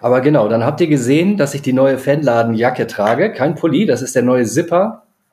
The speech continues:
der im sehr stylischen Design daherkommt.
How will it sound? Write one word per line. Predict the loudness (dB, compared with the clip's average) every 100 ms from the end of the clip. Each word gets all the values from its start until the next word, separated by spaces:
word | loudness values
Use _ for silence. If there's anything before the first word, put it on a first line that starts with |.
| _ -20 -20 -20 _ -4
der | -2
im | 0
sehr | 0 0
stylischen | -2 0 0 0 -2 -2
Design | 0 0 0 2
daherkommt. | 0 2 0 -2 -2 -2 -6 -14